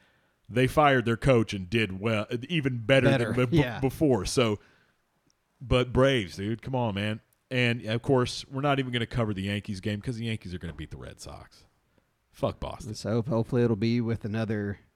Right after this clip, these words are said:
Speaker 2: Aaron Judge home run, or maybe, you know what? Just go ahead and get
Speaker 1: Toot,
Speaker 2: all thirteen.
Speaker 1: toot.
Speaker 2: Get all th-, thirteen just in this one game.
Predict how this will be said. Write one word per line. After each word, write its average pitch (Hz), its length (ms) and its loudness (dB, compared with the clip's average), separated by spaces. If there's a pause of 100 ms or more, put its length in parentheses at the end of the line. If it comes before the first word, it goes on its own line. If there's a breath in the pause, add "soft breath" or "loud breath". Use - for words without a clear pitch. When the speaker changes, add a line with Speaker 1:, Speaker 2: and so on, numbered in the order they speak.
(360)
Speaker 2:
Aaron 120 260 -6
Judge 117 300 -6
home 127 200 -4
run, 143 300 -2 (220)
or 110 80 -10
maybe, 110 280 -6 (520)
you 269 160 -4
know 277 100 2
what? 262 120 6
Just 196 120 -4
go 320 120 2
ahead 254 120 6
and 190 80 0
get 165 140 2
Speaker 1:
Toot, 269 80 8
Speaker 2:
all 165 160 8
thirteen. 139 800 4
Speaker 1:
toot. - 60 -20 (360 soft breath)
Speaker 2:
Get 220 100 2
all 214 140 4
th-, 156 260 -10
thirteen 139 360 0
just 110 160 -6
in 117 60 -8
this 104 140 -12
one 98 200 -10
game. 87 280 -12